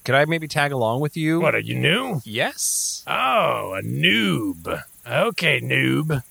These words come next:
Speaker 2: Yeah, you can tag along with me. You know the basic rules of M M O R P Gs, though, right?
Speaker 1: Yes, I do.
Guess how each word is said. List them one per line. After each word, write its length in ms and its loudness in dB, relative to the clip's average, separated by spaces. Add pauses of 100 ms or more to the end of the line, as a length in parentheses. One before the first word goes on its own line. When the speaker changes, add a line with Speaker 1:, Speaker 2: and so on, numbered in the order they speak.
Speaker 2:
Yeah, 160 0
you 160 2
can 160 -4
tag 240 2
along 400 -2
with 180 -8
me. 400 -6 (160)
You 160 -2
know 160 6
the 80 -2
basic 500 0
rules 440 0
of 180 0
M 160 -2
M 140 -2
O 20 -4
R 280 2
P 160 -6
Gs, 420 -4
though, 180 -4
right? 580 0
Speaker 1:
Yes, 680 0
I 100 2
do. 540 2